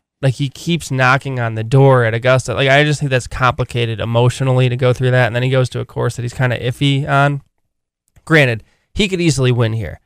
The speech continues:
I mean, what are we talking about? Proximity, doesn't have to hit driver, scrambling and putting. I mean,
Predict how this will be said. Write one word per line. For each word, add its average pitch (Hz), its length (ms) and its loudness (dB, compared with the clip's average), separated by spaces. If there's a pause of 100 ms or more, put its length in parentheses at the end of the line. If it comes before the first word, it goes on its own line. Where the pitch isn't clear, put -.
(400)
I 131 40 -10
mean, 127 180 2
what 147 120 4
are 139 40 2
we 131 80 -2
talking 113 320 -6
about? 78 260 -10
Proximity, 127 920 -2 (880)
doesn't 135 280 4
have 123 100 4
to 120 80 0
hit 120 160 2
driver, 127 720 2
scrambling 131 640 2
and 113 160 -6
putting. 120 480 -2
I 123 80 -2
mean, 123 280 -2